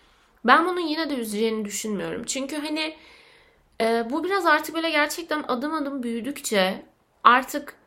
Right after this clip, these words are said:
çok fazla hayatın hızlı akıp akmaması değil de mevzunun. Senin gerçekten yavaş yaşamaya başladığın bir döneme gelince, e, her şeyden böyle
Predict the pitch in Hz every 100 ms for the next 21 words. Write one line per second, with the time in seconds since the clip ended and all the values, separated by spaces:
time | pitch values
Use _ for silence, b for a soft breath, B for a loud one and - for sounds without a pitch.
0 | b b b b _ _ - 330 311 285
1 | 277 277 294 285 285 - _ _ _ _
2 | - - 247 262 294 320 302 285 320 277
3 | 277 285 311 311 294 294 294 269 330 330
4 | 226 190 175 175 175 180 190 - 262 339
5 | 294 254 254 247 233 233 220 254 - 233
6 | 233 233 220 214 214 240 233 233 214 214
7 | 208 214 208 214 277 277 202 196 - b
8 | b b b b b 208 208 202 190 -
9 | - - 233 311 403 - 302 254 269 262
10 | 262 254 254 294